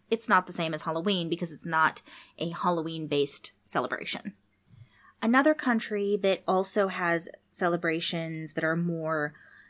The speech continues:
Catholic and religious-based as opposed to Halloween-based is Italy. Italy still celebrates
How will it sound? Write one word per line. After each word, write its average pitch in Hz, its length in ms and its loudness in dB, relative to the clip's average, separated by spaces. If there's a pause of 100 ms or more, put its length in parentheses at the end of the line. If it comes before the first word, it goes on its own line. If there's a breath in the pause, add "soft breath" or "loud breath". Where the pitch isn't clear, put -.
(160 loud breath)
Catholic 240 720 2
and 185 280 0
religious-based 240 880 0
as 185 140 -2
opposed 165 540 -4
to 151 300 -2
Halloween-based 185 1400 0 (460 loud breath)
is 170 380 0 (100)
Italy. 175 460 0 (920 soft breath)
Italy 220 720 2
still 208 320 2
celebrates 185 960 0